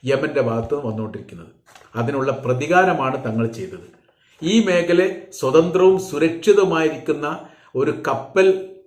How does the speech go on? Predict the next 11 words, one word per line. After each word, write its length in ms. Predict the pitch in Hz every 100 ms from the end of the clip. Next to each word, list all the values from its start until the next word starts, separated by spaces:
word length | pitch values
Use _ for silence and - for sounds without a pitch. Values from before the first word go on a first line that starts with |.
| _
ഇവ-, 340 | 135 127 131 131
മേഖലയാക്കി 840 | 127 139 170 175 175 143 139 151
മാറ്റുക, 480 | 127 120 120 131 120
അല്ലെങ്കിൽ 440 | 123 131 135 127
കപ്പൽ 460 | 135 127 - 165 131
യാത്രാ 580 | 127 143 - - 170 180
വഴിയാക്കി 680 | 170 143 143 156 131 -
മാറ്റുക 460 | 127 117 120 131 127
എന്നുള്ളത് 500 | 117 107 110 113 - - - _ 123
തങ്ങളുടെ 500 | 117 120 123 165 - -
ലക്ഷ്യമാണ്. 640 | 113 113 113 131 - 85